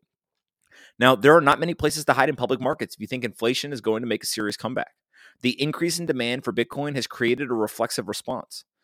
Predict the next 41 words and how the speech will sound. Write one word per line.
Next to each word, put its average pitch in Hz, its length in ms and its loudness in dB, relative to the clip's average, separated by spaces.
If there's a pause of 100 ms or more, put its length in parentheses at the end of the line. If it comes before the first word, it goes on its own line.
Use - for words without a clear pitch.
(220)
The 110 80 4
higher 135 220 8
the 160 100 2
price 147 260 2
goes, 135 380 0
the 120 100 -12
more 127 200 0
interest 135 300 -8
there 117 160 2
is 113 140 -2
in 110 60 -12
the 117 100 -8
asset. - 320 -8 (520)
Balaji 127 380 4
Srinivasan 127 720 -2
highlights 127 500 0 (140)
Bitcoin 160 260 -2
has, 160 120 -4 (400)
uh, 107 200 0
passed 131 440 0
all-time 127 340 0
highs 123 340 -2
in 92 200 -12
thirty-plus 131 420 -2
countries, - 460 -8 (160)
including 143 360 -4
China 143 420 -4 (260)
and 143 260 -2
India. 131 380 -4 (340)
I've 113 100 -4
included 135 440 0
a 107 40 0
really 135 280 0
cool 135 240 -4
little 123 160 0
video. 143 320 4
If 139 100 -6
you 110 60 -12
click - 240 -6
on 147 160 -4
it, 143 120 -6